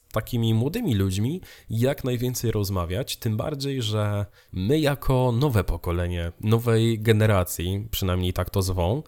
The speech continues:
widzimy te problemy, potrafimy je zauważyć i często nie bagatelizujemy i nie sprowadzamy wszystkiego do wymysłu.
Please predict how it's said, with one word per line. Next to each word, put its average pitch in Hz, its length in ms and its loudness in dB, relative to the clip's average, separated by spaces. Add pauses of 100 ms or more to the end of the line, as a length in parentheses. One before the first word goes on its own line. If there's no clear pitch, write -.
(560)
widzimy 131 460 0
te 120 140 0
problemy, 92 480 0
potrafimy 151 540 -4
je 160 200 -2
zauważyć 110 1040 0
i 156 360 -6 (260)
często 165 480 2
nie 135 540 2
bagatelizujemy 117 1300 0
i 113 340 0
nie 110 240 2
sprowadzamy 110 840 2
wszystkiego 104 600 0
do 101 500 2 (120)
wymysłu. 104 560 0